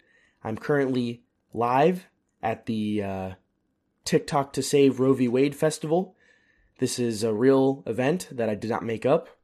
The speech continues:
Well, the festival's not real, but there are apparently a bunch of TikTok, I haven't been watching them myself. I,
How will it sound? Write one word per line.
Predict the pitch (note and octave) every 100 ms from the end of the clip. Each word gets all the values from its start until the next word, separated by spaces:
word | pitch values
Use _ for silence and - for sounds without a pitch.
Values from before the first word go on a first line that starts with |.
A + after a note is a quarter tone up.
| _ _ _ _
Well, | E3 F3 E3
the | D3+
festival's | E3+ G#3 G#3 F#3+ F3
not | F3 E3+
real, | D3+ E3 F3 F3 _ - -
but | C3+ - -
there | G2 C3+ C3
are | B2 C3 C3+ C3 -
apparently | - C#3 C3 B2 B2+
a |
bunch | A#2+ B2 B2+
of | -
TikTok, | C3+ -
I | A#2+
haven't | C#3 D#3
been | D3+ A#2+
watching | A#2+ B2+ C3
them | A#2+
myself. | A2 - A2+
I, | A2